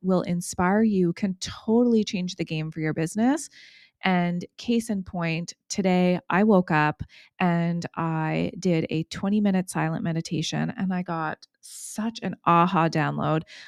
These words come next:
I journaled right afterwards. I did my three pages of journaling, and my first page was a reflection of my meditation, which brought clarity to me about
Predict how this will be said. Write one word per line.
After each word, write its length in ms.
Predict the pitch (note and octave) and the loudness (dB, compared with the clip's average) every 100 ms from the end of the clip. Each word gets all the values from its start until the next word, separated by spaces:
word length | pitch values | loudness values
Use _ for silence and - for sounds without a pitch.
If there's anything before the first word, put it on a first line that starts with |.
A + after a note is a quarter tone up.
| - | -4
I 100 | F#3 | -2
journaled 420 | F3+ F#3+ G3 G#3+ | 2 2 4 4
right 180 | G#3+ G#3+ | 4 4
afterwards. 580 | F3 E3 F3+ E3 D#3+ E3 - | 4 2 0 2 2 0 -4
I 40 | |
did 140 | F3 D#3 | -4 -2
my 140 | D#3 | -4
three 220 | - G3 | 0 0
pages 360 | F#3+ F#3+ F3+ F3+ | 2 0 0 -6
of 80 | F3 | -6
journaling, 520 | D#3 D#3 D3+ D3+ F3 | -4 -2 -2 -2 0
and 80 | F#3 | 2
my 100 | G3 | 2
first 300 | A3+ A#3 - | 2 0 2
page 200 | F#3+ F3+ | 2 2
was 160 | E3 | 0
a 60 | E3 | 2
reflection 580 | D#3 - E3 - - D#3 | 0 2 0 0 -2 -2
of 140 | D#3+ | -2
my 100 | D#3 | -2
meditation, 800 | D#3 C#3+ D#3+ F#3+ E3+ - - F#3 - - - - | -2 -4 -4 -4 -4 -4 -4 -6 -10 -20 -12 -2
which 420 | F3+ D#3+ - - F#3 - _ | 0 0 -4 -12 -14 -18 _
brought 360 | F3 E3+ E3+ F#3 _ | -6 -4 -4 -4 _
clarity 300 | D#3+ D#3 D#3+ | -2 0 0
to 160 | F3 D#3+ | -4 -4
me 160 | D3+ | -4
about 500 | D3 E3 D#3+ D3+ - | 0 2 4 2 -2